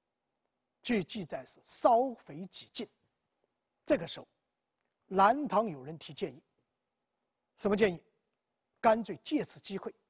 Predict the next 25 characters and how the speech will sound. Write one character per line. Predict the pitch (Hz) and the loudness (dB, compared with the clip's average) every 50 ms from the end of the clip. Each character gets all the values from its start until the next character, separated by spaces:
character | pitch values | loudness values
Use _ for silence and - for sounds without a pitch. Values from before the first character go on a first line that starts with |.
| _ _ _ _ _ _ _ _ _ _ _ _ | _ _ _ _ _ _ _ _ _ _ _ _
把 | 220 190 156 | 2 2 2
吴 | 147 147 160 180 214 302 | 0 -4 -6 0 4 6
越 | 349 381 233 - - _ _ _ | 6 6 6 4 -4 _ _ _
给 | _ 160 135 | _ -18 -4
灭 | 143 202 269 220 | 2 2 2 2
了。 | - - - _ _ _ _ _ _ _ _ _ _ _ _ _ _ _ _ _ _ _ _ _ _ _ _ | 2 -2 -12 _ _ _ _ _ _ _ _ _ _ _ _ _ _ _ _ _ _ _ _ _ _ _ _
李 | 175 180 180 | -4 -4 0
昪 | 190 254 202 | 2 0 0
怎 | 156 156 | 0 -6
么 | 123 | -10
办？ | - 135 - - _ _ _ _ _ _ _ _ _ _ _ _ _ _ _ _ _ _ _ | -12 -12 -12 -14 _ _ _ _ _ _ _ _ _ _ _ _ _ _ _ _ _ _ _
李 | - 170 190 | -14 -14 -10
昪 | - 208 180 127 - _ _ _ | -8 -8 -8 -8 -10 _ _ _
不 | _ 185 165 | _ -6 2
干， | - 240 202 - - _ _ _ _ _ _ _ _ _ _ _ _ _ _ _ _ _ _ _ _ _ _ _ _ _ _ _ _ _ _ _ _ _ | 4 4 4 4 0 _ _ _ _ _ _ _ _ _ _ _ _ _ _ _ _ _ _ _ _ _ _ _ _ _ _ _ _ _ _ _ _ _
不 | _ 208 294 415 | _ 8 8 8
但 | 381 - 339 254 175 | 8 8 6 6 6
不 | - 269 | 0 0
干， | - 285 262 - - _ _ _ _ _ _ _ _ _ _ _ _ _ _ _ | 2 2 0 0 -4 _ _ _ _ _ _ _ _ _ _ _ _ _ _ _
他 | _ - 359 | _ 2 4
倒 | 359 381 349 | 6 6 4
是 | 247 254 | 4 2
派 | - - 311 262 | 0 2 2 2
人 | 196 170 139 139 220 | 2 0 -4 -8 -12
了。 | 311 | -14